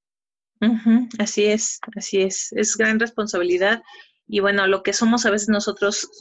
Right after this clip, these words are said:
docentes como alumnos, eh, somos como maestros. Por eso se invita mucho, y Ángel Díaz Barriga lo habla mucho desde su texto de la frustración docente, el cual les invito que investiguen por ahí en internet.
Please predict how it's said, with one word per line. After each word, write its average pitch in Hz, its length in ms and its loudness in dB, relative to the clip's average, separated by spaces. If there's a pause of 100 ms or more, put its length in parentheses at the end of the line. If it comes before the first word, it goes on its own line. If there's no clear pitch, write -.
(140)
docentes 196 960 -2 (480)
como 196 280 0
alumnos, 240 840 0 (640)
eh, 180 640 -6
somos 214 420 -2
como 180 360 -8
maestros. 170 720 -6
Por 190 140 0
eso 202 200 -2
se 208 180 0
invita 202 380 -2
mucho, 220 440 2
y 226 100 0
Ángel 208 320 -2
Díaz 202 160 0
Barriga 196 400 0
lo 185 340 -2
habla 185 300 0
mucho 208 680 -4
desde 175 280 -4
su - 260 -6
texto - 360 -4
de 208 100 2
la 185 160 -4
frustración - 480 -8
docente, 196 420 -2
el 202 240 0
cual 196 280 2 (320)
les 196 240 -2
invito 202 340 -2
que 208 100 -8
investiguen 190 760 -4
por 180 140 0
ahí 185 180 0
en 202 120 0
internet. 208 640 0